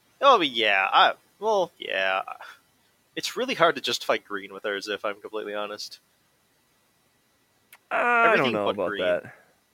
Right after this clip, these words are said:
Speaker 2: I suppose,
Speaker 1: I
Speaker 2: I
Speaker 1: don't know.
Speaker 2: suppose so. That's probably the hardest one, but, but I think it, it works. I think he's pretty five color.
Speaker 1: Yeah, I mean, that, that's, that's a whole nother thing.
Speaker 2: Yeah, whatever.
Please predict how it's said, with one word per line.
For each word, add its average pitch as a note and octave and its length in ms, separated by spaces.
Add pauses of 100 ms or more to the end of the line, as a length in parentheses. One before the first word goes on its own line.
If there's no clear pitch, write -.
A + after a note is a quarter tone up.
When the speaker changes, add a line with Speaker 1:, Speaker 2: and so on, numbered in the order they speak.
(200)
Speaker 2:
I D#3+ 60
suppose, G#2+ 360
Speaker 1:
I D3+ 60
Speaker 2:
I D3 40
Speaker 1:
don't B2+ 40
know. G2+ 80
Speaker 2:
suppose G#2+ 200
so. B2+ 100
That's C#3+ 160
probably D3+ 240
the B2 60
hardest A2 200
one, A#2+ 100
but, A2 400
but C3+ 140
I C3+ 60
think F3 260
it, G#2+ 200
it F2 140
works. D2+ 320
I A2+ 60
think C#3+ 200
he's G2+ 160 (220)
pretty - 200
five - 240
color. C2 300 (1000)
Speaker 1:
Yeah, C#3 420 (160)
I D#4+ 80
mean, C4+ 120
that, G3+ 120
that's, - 180
that's E3 260
a B2 40
whole G#2+ 220
nother F2+ 200
thing. - 200
Speaker 2:
Yeah, G2 240
whatever. F#2 440